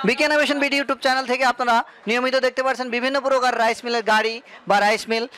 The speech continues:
বা আপনার অন্যান্য মেশিন সম্পর্কে আমরা video দি-, নিত্য নতুন video upload দিয়ে থাকি YouTube চ্যানেলে। তো ভিডিওগুলো যারা নিয়মিত দেখেন, তাদেরকে অসংখ্য ধন্যবাদ জানাচ্ছি। এখনো পর্যন্ত বিকে Animation Video YouTube channel যারা subscribe করেনি, please আমার channel subscribe করবেন,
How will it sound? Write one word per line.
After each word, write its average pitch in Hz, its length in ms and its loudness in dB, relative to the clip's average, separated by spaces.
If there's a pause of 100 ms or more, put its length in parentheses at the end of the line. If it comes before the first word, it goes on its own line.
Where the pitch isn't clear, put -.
(180)
বা 196 380 4
আপনার 220 220 0
অন্যান্য 226 280 0
মেশিন 220 260 -4
সম্পর্কে 226 400 -2
আমরা 208 300 2 (240)
video 202 260 0
দি-, 202 140 -8
নিত্য 214 280 -2
নতুন 226 260 -2
video 208 220 0
upload 208 240 0
দিয়ে 220 100 0
থাকি 220 220 -2
YouTube 220 180 -10
চ্যানেলে। 254 300 0 (540)
তো 240 140 2
ভিডিওগুলো 269 540 2
যারা 269 320 2 (220)
নিয়মিত 262 280 0
দেখেন, 262 320 0
তাদেরকে 254 260 -2
অসংখ্য 262 300 -2
ধন্যবাদ 247 360 -2
জানাচ্ছি। 262 360 -2 (440)
এখনো 285 280 2
পর্যন্ত 302 360 2
বিকে 277 260 0
Animation 285 320 -2
Video 269 220 -2
YouTube 269 200 -6
channel 262 220 0
যারা 262 160 2
subscribe 247 380 -2
করেনি, 240 180 -2
please 254 220 -4
আমার 247 140 0
channel - 220 4
subscribe 262 360 4
করবেন, 269 240 0